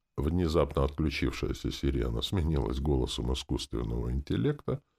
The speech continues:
который деловито возвращал по всему кораблю, что ситуация якобы изменилась. «Тревога была ошибкой. Просьба вернуться в свои каюты, и мы продолжаем наш маршрут». «Надо же, они маршрут свой продолжают», —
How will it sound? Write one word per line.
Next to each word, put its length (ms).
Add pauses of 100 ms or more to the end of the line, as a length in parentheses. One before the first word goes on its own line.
(260)
который 400
деловито 640
возвращал 560
по 140
всему 340
кораблю, 560
что 200
ситуация 640
якобы 560
изменилась. 800 (640)
«Тревога 500
была 320
ошибкой. 640
Просьба 360
вернуться 500
в 40
свои 300
каюты, 560
и 220
мы 180
продолжаем 760
наш 220
маршрут». 580 (1400)
«Надо 440
же, 260 (100)
они 260
маршрут 480
свой 200
продолжают», — 800